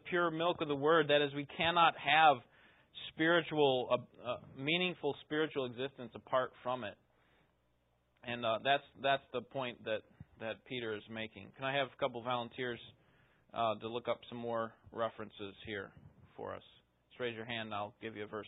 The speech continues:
Jonathan, Deuteronomy eight three. Paul, Jeremiah fifteen sixteen. Deuteronomy eight three. Jeremiah fifteen sixteen. And then someone else. Mike, First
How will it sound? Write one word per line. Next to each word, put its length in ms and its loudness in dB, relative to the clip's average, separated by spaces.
Jonathan, 400 -2
Deuteronomy 580 0
eight 300 -2
three. 280 -4
Paul, 340 2
Jeremiah 460 2
fifteen 520 -6
sixteen. 480 -8
Deuteronomy 460 0
eight 140 -6
three. 240 -4
Jeremiah 480 2
fifteen 460 -4
sixteen. 400 -6
And 120 -8
then 200 -6
someone 200 -6
else. 160 -2
Mike, 240 2
First 200 0